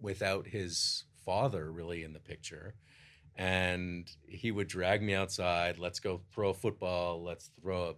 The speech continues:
baseball, play catch, let's do these kinds of things."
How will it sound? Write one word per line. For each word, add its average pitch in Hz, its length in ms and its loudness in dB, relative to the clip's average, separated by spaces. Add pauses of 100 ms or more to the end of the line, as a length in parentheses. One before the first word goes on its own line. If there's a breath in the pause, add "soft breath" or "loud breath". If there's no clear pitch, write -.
(120)
baseball, 95 480 0
play 82 220 -10
catch, 110 560 2 (400 loud breath)
let's - 160 -6
do 107 200 2
these 107 200 2
kinds 104 460 0
of 87 180 -4 (640)
things." 110 600 4